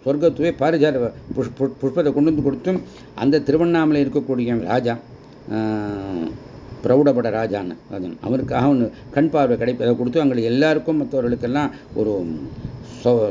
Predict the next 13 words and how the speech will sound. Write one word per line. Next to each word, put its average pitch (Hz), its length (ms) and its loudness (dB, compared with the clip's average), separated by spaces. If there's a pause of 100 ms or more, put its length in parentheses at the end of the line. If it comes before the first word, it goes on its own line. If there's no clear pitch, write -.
சௌக்கியமா, 135 420 2
தேக 131 200 2
சௌக்கியமாச்சு. 113 720 -2 (460)
அவர் 190 200 0
சரீரத்தை 196 380 4
விட்டு 147 200 2
போயிட்டு, 127 220 -2
கூடு 185 200 0
விட்டு 151 220 -2
கூடு 151 200 0
பாய 131 160 2
கொடுக்கும், 85 300 -6
அதாவது 143 460 0